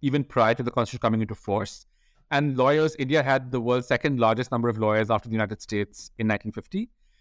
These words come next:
So the fact that there was this large pool of lawyers, perhaps who were not particularly knowledgeable about the Constitution or committed to it in any way, uh, but all, just saw this as yet another part of their toolkit, which helped translate many of these claims into a kind of constitutional language.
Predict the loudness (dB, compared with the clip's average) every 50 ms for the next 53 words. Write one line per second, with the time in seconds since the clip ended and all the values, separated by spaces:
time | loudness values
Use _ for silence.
0 | _ _ -10 -4 -2 -2 0 2 2 2 2 2 0 0 0 0 0 0 -2 -2
1 | 0 2 4 4 4 2 0 -4 -12 -8 -6 -4 -2 -2 -2 -4 -4 -6 -2 0
2 | 0 2 2 0 0 -2 -6 -6 -4 -4 -4 -2 -2 -4 -2 0 0 0 -2 -4
3 | -4 -4 -2 0 2 2 2 2 2 0 2 2 2 2 0 0 0 -2 -2 -2
4 | -2 -2 -4 -4 -4 -8 -8 -6 -6 -6 -6 -4 -4 -2 0 -2 -2 -2 -2 -2
5 | 0 0 0 -2 -2 -2 -2 -4 -2 -2 0 0 0 0 -2 _ _ _ _ _
6 | _ _ _ _ _ _ -2 0 0 2 0 0 0 2 2 2 2 0 -4 -6
7 | -4 2 2 2 2 2 0 -6 -10 -6 0 0 0 0 0 -2 -2 0 0 0
8 | 0 -2 -2 0 0 0 2 0 -2 -2 -2 -2 -2 -4 -8 -8 -6 -4 -4 -4
9 | -4 -6 _ _ _ _ _ _ _ _ _ -2 -2 -2 -2 -2 -2 0 2 0
10 | 0 -2 -8 _ 0 0 0 0 0 -4 -2 0 0 0 -2 -2 -2 0 0 2
11 | 2 0 0 0 -2 -2 -2 -4 -4 -2 0 2 2 0 0 -2 -4 -6 -4 -2
12 | 0 0 0 0 -2 -4 -4 -4 -6 -8 -8 -8 -10 -14 -14 -14 -16 -20 -20 -20
13 | _ _ _ -20 -20 -20